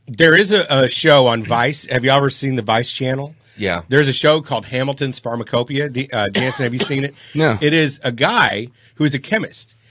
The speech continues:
Speaker 1: and he goes and gets stoned every episode. And he, like, I watched, I, I, I, I, I ended up splurging, but, um, he ended up binge watching. He ended up doing mushrooms, peyote.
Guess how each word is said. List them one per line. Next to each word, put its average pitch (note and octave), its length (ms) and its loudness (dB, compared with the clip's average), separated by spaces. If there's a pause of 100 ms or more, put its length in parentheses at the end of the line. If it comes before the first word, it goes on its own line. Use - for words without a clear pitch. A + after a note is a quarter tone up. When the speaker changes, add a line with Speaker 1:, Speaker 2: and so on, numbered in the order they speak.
(200)
Speaker 1:
and C3+ 120 2
he E3+ 100 2
goes F3 240 0
and D3+ 100 -2
gets C3+ 160 -4
stoned D3 360 -2
every C#3 320 -2
episode. A2+ 520 -4
And B2 120 0
he, F#3 260 -2
like, C3+ 300 0 (420)
I D3 140 4
watched, E3+ 420 2
I, C#3 340 2
I, B2+ 280 2
I, A#2 280 0
I, A2 240 0 (140)
I A2+ 220 0 (100)
ended C#3 280 0
up B2 260 2
splurging, C3+ 640 0 (260)
but, B2+ 180 0 (260)
um, A2 460 0 (360)
he F#3+ 260 -2
ended D#3+ 260 0
up A#2 140 2
binge D3+ 180 2
watching. A#2 300 -2
He D3+ 160 0
ended D#3 200 0
up C3+ 180 2 (340)
doing C3 220 0
mushrooms, D#3 720 -2
peyote. C#3+ 760 2